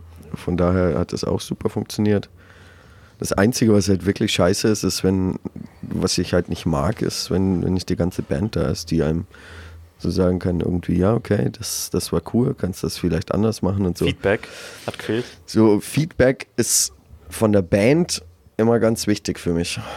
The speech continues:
Speaker 1: Vom Kraxe ist das natürlich auch immer geil und so weiter. Aber der, der kennt natürlich die Songs bei Weitem nicht so gut, wie wir, wie, wie wir die kennen. Auch wenn er uns jetzt halt auch schon seit der Bierwolf E P kennt.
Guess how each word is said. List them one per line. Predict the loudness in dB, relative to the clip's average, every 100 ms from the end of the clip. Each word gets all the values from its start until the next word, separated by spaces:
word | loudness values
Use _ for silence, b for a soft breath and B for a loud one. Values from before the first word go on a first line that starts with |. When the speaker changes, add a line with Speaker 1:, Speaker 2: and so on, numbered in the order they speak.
| B B
Speaker 1:
Vom | -2
Kraxe | 0 -2 0
ist | 0 0
das | 0 -2
natürlich | -2 -2 0
auch | 0 0
immer | -2 -2
geil | -2 -2 -2
und | -4
so | -4
weiter. | -4 -2 -2 -4 -6 b b b b b b -2
Aber | 2 2 2
der, | 2 4 4
der | 0
kennt | 0 -2 -2 -2
natürlich | -2 -2 -4
die | -4 -2
Songs | 0 -2 -2
bei | -2
Weitem | 0 -2 -2
nicht | -2 -2
so | -2 0 0
gut, | 2 0 0 0
wie | 0 0 -2 -8 -16 -20 -8
wir, | 0 2 2 0 -2
wie, | -2 -2 -4
wie | -4 -2
wir | -2 -2
die | -4
kennen. | -4 -6 -6 B B B B B B B B
Auch | -2 0
wenn | 0
er | 0
uns | 0
jetzt | -4 -4
halt | -2
auch | -2 -2
schon | -2 -4
seit | -2 -4 -2
der | -2 -2 -4 -8 -12
Bierwolf | -4 -2 0 -2 -4 -6
E | -6
P | -4 -6
kennt. | -4 -4 -4